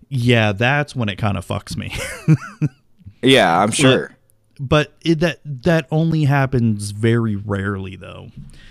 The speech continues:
Speaker 1: It's, um, the only times where I know I'm gonna get an Overgrown Tomb out is if I have a Deathrite Shaman in hand turn one.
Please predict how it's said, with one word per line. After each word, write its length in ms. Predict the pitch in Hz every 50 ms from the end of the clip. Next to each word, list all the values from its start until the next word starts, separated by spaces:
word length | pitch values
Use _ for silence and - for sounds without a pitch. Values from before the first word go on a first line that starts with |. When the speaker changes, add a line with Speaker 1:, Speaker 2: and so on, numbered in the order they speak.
| - - -
Speaker 1:
It's, 220 | 113 101 - 117
um, 300 | 107 101 95 95 90 - _ _ _ _ _ _ _ _ _ _ _ _ _ _ _ _ _ _ _ - - -
the 160 | 139 131 139 127
only 300 | 123 127 139 147 147 143
times 340 | 135 139 131 127 123 113 123
where 200 | 117 117 113 101
I 140 | 107 110 110
know 400 | 110 113 113 113 117 117 117 117
I'm 120 | 113 113
gonna 200 | 107 110 107 110
get 140 | 101 107 104 104
an 100 | 101 -
Overgrown 540 | 107 107 101 107 107 101 110 104 98 101 101
Tomb 220 | - 127 113 107
out 260 | 101 98 101 98 -
is 180 | 101 98 95 104
if 100 | 95 -
I 100 | 101 101
have 120 | 101 95
a 40 | 98
Deathrite 440 | 98 101 98 92 - 101 104 92 -
Shaman 340 | - - 104 98 95 101 98
in 100 | 95 98
hand 320 | 98 104 101 95 98 92 -
turn 300 | - 110 101 101 104 101
one. 340 | 101 95 95 - 117 113